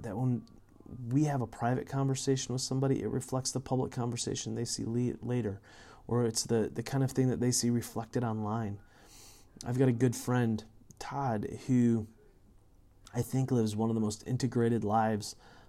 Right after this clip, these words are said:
of any person I know. Uh, people who he only knows online, he meets in real life, and, and I think one of the greatest compliments that he receives is that they say, "Wow, you are exactly the same in person as you are online."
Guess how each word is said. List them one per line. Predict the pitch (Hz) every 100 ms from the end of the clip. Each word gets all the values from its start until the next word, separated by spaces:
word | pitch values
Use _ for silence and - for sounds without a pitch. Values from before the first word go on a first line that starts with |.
| -
of | 113
any | 131
person | 131 135 123 123
I | 123 113
know. | 110 110 107 107 - - - - - -
Uh, | 107
people | 107 127 120 127
who | 113 117
he | 107 127
only | 120 123
knows | 113 113 113
online, | 117 107 107 110 113 104
he | 113
meets | 110 110 -
in | 113
real | 107 101
life, | 104 113 110
and, | 104 98
and | 107
I | 104
think | 110 110
one | 110
of |
the | 107
greatest | 107 104 -
compliments | 117 117 139 113 110
that | -
he | 113
receives | 113 104 - 135 151 110
is | 101
that | 113 113 - - - - -
they | 123
say, | - 117
"Wow, | - 151 104
you | 113 165
are | 110
exactly | 110 101 104 127 - 131
the | 113
same | - 127 127
in | 117
person | - 131 135 104
as | 113
you | 110 113
are | 123
online." | 120 107 127 135